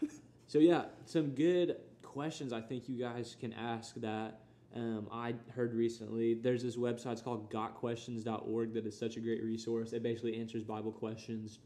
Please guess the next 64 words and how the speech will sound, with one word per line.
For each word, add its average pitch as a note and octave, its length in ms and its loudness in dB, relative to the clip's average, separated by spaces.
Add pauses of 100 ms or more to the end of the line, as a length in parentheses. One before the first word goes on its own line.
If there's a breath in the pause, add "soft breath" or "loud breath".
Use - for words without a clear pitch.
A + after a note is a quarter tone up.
straight A#2 300 0
from A2+ 160 -4
Scripture. A2 540 -6 (460 loud breath)
Um, C3+ 160 0
there's C#3 140 6
a C3+ 40 2
whole D3 220 4
section C#3 340 -2
on B2 80 0
the A#2 80 0
gospel, A2 640 -4 (160)
and A#2+ 100 -2
it A2+ 80 -4
has B2 160 -2
these A#2+ 160 -2
questions A#2 480 -4
on A2+ 140 0
there A2 180 0
just A2+ 240 -4
for, B2 80 -2
like, A2 220 -2
anybody A#2+ 500 2
who's A2 380 0 (640 soft breath)
on C3+ 120 2
the B2+ 60 2
website A#2+ 400 2
looking A#2+ 220 0
for A2+ 160 -2
answers. G#2+ 320 -4
And - 180 -8
I B2 220 0 (360)
have A#2+ 140 -4 (240)
saw D3 240 -4
them, G#2+ 140 -2
and G#2+ 80 -4
I G#2+ 60 -4
thought G#2+ 240 -6
they A2 80 -2
were G#2+ 120 -2
so, A#2+ 220 -4
so G#2+ 160 -4
great. G#2+ 300 -4 (520 loud breath)
Um, A2 200 -2
but A2 60 -4
I A2+ 60 -4
think B2 220 -4
a A#2+ 40 2
lot A#2+ 140 2
of A#2+ 100 -2
times B2 300 -4
we A#2+ 140 0
even A2+ 220 2
wonder, A2+ 200 2
like, A2 180 -4
"Man, D3+ 140 -6
how C#3+ 140 -6
do G3 100 -2
I C#3+ 60 2
bring A2+ 340 -2
up A2+ 160 -4
this A2 160 -6
idea A2 400 0
without, G#2+ 340 -4
like, G#2+ 200 -8